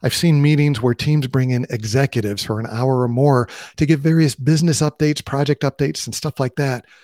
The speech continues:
And I'm amazed at how often these just feel like a big waste of time because people are just reading a deck for that hour.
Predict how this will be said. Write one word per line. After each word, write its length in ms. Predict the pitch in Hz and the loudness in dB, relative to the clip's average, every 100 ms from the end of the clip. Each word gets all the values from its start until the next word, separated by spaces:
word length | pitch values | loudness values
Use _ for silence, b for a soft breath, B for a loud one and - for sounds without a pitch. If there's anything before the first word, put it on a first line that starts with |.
| b - | b -10
And 120 | 156 | -4
I'm 140 | 147 | 0
amazed 800 | 147 131 131 135 143 156 127 107 | 0 0 0 2 4 4 2 0
at 120 | 120 98 | -4 -4
how 220 | 117 117 | -2 -2
often 460 | 117 127 - 104 104 B B - | 0 0 0 -6 -6 B B -4
these 160 | 139 | -4
just 220 | - 135 - | -2 -6 -2
feel 180 | 135 | -2
like 180 | 120 113 | -2 -2
a 60 | 110 | -6
big 360 | 110 196 156 | -4 -4 -2
waste 340 | 135 127 120 120 | -2 -2 -2 -6
of 100 | 104 | -10
time 420 | - 101 101 156 - B B | -10 -10 -8 -8 -10 B B
because 260 | 147 143 123 | -4 -2 0
people 280 | - 143 135 | 0 2 2
are 80 | |
just 220 | 123 135 139 113 | 4 0 -2 0
reading 380 | 143 151 147 | 2 4 4
a 80 | 131 | 2
deck 320 | 110 117 113 | 0 -4 -4
for 140 | - 98 | -8 -10
that 220 | 101 95 | -10 -14
hour. 400 | - - - 107 | -16 -16 -16 -16